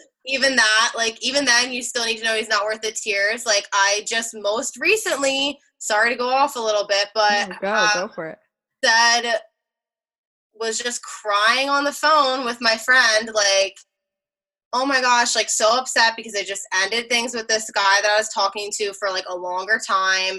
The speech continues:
Speaker 1: and they were like, "Oh my gosh, Dana, like, you were, like, you didn't really like it." I'm like, "It's my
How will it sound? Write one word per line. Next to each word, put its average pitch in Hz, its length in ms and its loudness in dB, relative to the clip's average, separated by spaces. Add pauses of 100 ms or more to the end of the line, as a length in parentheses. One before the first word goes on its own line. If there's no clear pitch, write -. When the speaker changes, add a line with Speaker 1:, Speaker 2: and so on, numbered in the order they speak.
(140)
Speaker 1:
and 185 600 -2 (520)
they 220 140 0
were 220 80 -2
like, 202 300 4
"Oh 233 100 -2
my 359 160 2
gosh, 262 320 0
Dana, 190 260 -4
like, 185 220 -4
you 226 160 -6
were, 302 120 0
like, 320 240 0
you 277 120 -8
didn't 370 220 -4
really 359 220 -2
like 294 280 0
it." 247 60 -2
I'm 240 80 -6
like, 233 200 -2
"It's - 200 -4
my 359 220 2